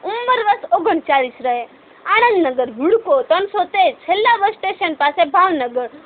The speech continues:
મૂળ રહેવાસી અડી-, અડિયાળી ગામ, તાલુકો ધંધુકા, જિલ્લો અમદાવાદ. બીજું વિપુલભાઈ ભવાનભાઈ ભાલિયા રહે સથરા, તાલુકો મહુવા, જિલ્લો ભાવનગર,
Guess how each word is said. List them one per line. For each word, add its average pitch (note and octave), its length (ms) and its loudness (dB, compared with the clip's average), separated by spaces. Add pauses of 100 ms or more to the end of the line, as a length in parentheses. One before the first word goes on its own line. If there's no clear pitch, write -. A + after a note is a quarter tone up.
(160)
મૂળ G4+ 200 2
રહેવાસી G4+ 580 2
અડી-, D#4+ 340 -2
અડિયાળી E4 500 2
ગામ, F4 340 0 (220)
તાલુકો F4 420 2
ધંધુકા, F#4 600 0
જિલ્લો D4+ 420 -2
અમદાવાદ. B3+ 600 0 (420)
બીજું D4 400 0 (320)
વિપુલભાઈ A4+ 580 0
ભવાનભાઈ G4 540 2
ભાલિયા E4+ 460 0
રહે A#3 300 0
સથરા, G4 680 -2
તાલુકો F#4+ 460 0
મહુવા, F4 380 4
જિલ્લો D#4+ 400 0
ભાવનગર, C#4 680 -2